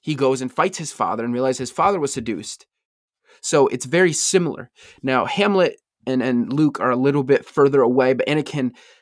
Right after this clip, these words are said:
and, and Macbeth, I think, are exactly in the same vein. There is no difference at all. So when you look at it from that perspective, you saw what George Lucas was trying to do. I think he was reimagining, he was telling the story of a tragic character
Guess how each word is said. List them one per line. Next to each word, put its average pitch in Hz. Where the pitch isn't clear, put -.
and, 120
and 107
Macbeth, -
I -
think, 117
are 98
exactly 117
in 104
the -
same 95
vein. 90
There 139
is 120
no 117
difference 104
at -
all. -
So -
when 131
you 131
look 175
at 143
it -
from 131
that -
perspective, 123
you 120
saw 143
what 117
George 123
Lucas 123
was 110
trying 113
to 87
do. 131
I 107
think 104
he -
was 110
reimagining, 127
he 127
was 107
telling 139
the 113
story 120
of 113
a -
tragic 107
character 120